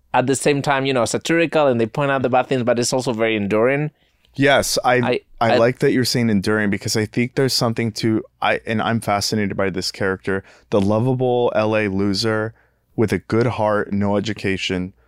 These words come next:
Speaker 2: removed from the rest of America, so far on the West Coast, you don't even feel American anymore. And I think there's something to that,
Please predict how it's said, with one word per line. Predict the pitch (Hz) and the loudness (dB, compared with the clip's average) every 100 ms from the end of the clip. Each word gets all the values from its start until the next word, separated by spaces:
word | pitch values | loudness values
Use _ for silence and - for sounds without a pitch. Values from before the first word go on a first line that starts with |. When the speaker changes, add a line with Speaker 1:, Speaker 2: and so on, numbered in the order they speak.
| _ - | _ -2
Speaker 2:
removed | 107 113 123 127 - | 2 4 4 2 0
from | 113 101 | 0 0
the | 95 | 0
rest | 92 - | 0 -2
of | 95 | -4
America, | 87 85 85 - 82 | -2 -4 -4 -4 -4
so | - 107 107 | -2 0 0
far | 110 98 90 90 | -2 -2 -2 -2
on | 87 | -4
the | |
West | 85 76 87 - | -4 -4 -4 -4
Coast, | 87 60 - - | -2 -2 -4 -6
you | 104 | -2
don't | 95 98 | -2 -2
even | 95 92 | -2 -4
feel | - 110 92 | -6 -2 -2
American | 82 78 76 - 90 | -2 -4 -6 -8 -8
anymore. | 73 78 87 82 | -6 -6 -4 -4
And | 82 | -6
I | 87 | -6
think | 85 | -8
there's | - 101 | -6 -6
something | - 87 82 87 | -4 -6 -8 -10
to | - 69 | -8 -6
that, | - 73 - | -4 -4 -6